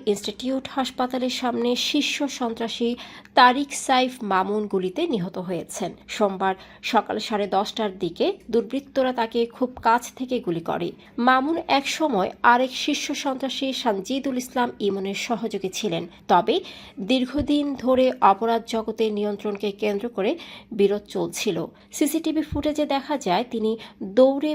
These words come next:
পালানোর চেষ্টা করেন এবং দুই ব্যক্তি তিন চার সেকেন্ডের মধ্যে তাকে কে গুলি করে চলে যায়। মামুন দুই দিন ধরে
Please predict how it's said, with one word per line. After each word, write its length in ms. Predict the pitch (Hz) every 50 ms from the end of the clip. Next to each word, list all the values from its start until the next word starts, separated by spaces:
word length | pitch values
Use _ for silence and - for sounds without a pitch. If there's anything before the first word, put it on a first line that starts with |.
| 302 -
পালানোর 360 | 269 262 262 254 262 262 254 254 -
চেষ্টা 260 | 226 226 - - 240 233 -
করেন 220 | 214 208 202 277 330 - - 403
এবং 160 | 185 180 185 180 180 175
দুই 140 | - 247 269 269 285
ব্যক্তি 260 | 277 277 - - 269 269 269 -
তিন 140 | 247 233 226 220 -
চার 160 | - 214 208 208 - -
সেকেন্ডের 400 | 226 202 - 202 202 202 196 175 170
মধ্যে 240 | 170 170 165 247 311 311
তাকে 120 | - 175 - -
কে 100 | 180 175 180 - - - - - - 185
গুলি 220 | 190 208 214 214 214 -
করে 180 | - 214 226 339 392 381 - -
চলে 220 | 208 175 165 165 165 -
যায়। 180 | 175 175 156 - - - - 180
মামুন 280 | 185 180 170 180 185 185 180 -
দুই 120 | 190 196 196 202
দিন 120 | 202 196 190 185 185
ধরে 200 | 202 196 214